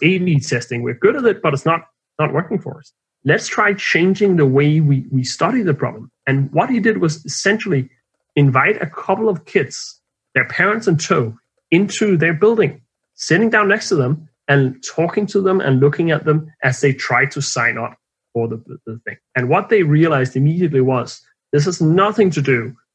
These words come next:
with the difficulty of, like, usability or, or signing up in that sense. All of the kids, they knew, they knew how to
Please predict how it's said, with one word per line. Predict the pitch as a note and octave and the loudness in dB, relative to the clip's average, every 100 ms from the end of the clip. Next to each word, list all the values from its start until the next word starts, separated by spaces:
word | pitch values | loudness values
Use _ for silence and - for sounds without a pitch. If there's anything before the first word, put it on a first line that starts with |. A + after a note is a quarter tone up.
| _ _ D3 | _ _ 0
with | D3 | 2
the | D3 | 2
difficulty | C#3 D#3+ C#3+ D3 C#3+ B2+ C3 | 0 0 0 0 0 0 -2
of, | B2 C3 C#3 | 0 -2 0
like, | B2 B2 | -2 2
usability | D3 - C#3+ C#3 C#3+ B2+ A#2 | 0 2 2 4 2 0 -4
or, | A#2 A#2 - | -2 -6 -6
or | B2+ | -10
signing | - B2+ A#2+ B2 | -2 0 0 0
up | C3+ - | -2 -2
in | A#2+ | -4
that | E3+ - | -4 -4
sense. | A2+ - | -8 -4
All | F#3 B3+ | -2 0
of | |
the | D#3+ | 0
kids, | - D3+ - | 0 -2 0
they | F3 | 0
knew, | F3 E3 D#3+ - | 2 0 -2 -2
they | D3 D#3 | 0 2
knew | E3 E3+ | 2 2
how | C#3 | 0
to | B2 B2+ | -2 -6